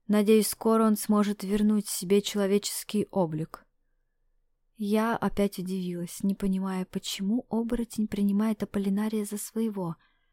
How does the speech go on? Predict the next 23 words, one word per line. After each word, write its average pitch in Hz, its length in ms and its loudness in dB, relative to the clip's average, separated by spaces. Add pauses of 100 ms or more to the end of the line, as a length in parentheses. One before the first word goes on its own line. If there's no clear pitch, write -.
(200)
но 214 200 4
ничего 214 420 2
спрашивать 208 520 -2
не 214 100 0
стала, 180 480 -2 (400)
решив 202 320 2
завтра 214 400 0
выяснить 196 480 -2
этот - 220 -12
вопрос 208 480 -2
у 196 40 0
него 180 220 -2
самого. 185 580 -4 (1000)
Усталость 262 540 0
начала 214 400 0
брать 214 320 0
надо 190 200 2
мной 202 220 2
верх, 185 500 0
и 190 80 -2
я 214 200 4
невольно 196 480 2
зевнула. 175 640 -2